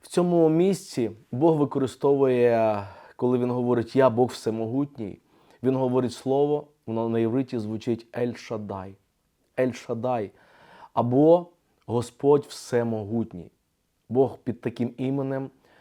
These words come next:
відкривається Аврааму або називає себе так. І ви знаєте, в цьому, е, слові приставка Ель,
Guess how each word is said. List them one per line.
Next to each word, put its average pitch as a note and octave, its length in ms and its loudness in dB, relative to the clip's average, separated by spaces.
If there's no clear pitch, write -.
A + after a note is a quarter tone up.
відкривається B2+ 840 4
Аврааму A#2 560 2
або G#2+ 160 0
називає A#2+ 580 4
себе G2 260 -12
так. - 340 -16
І B2+ 40 0
ви C3+ 100 6
знаєте, C#3 600 4
в A2+ 80 -2
цьому, C#3 600 2
е, A2+ 240 -2
слові C3+ 680 2
приставка C3+ 760 2
Ель, F3 220 4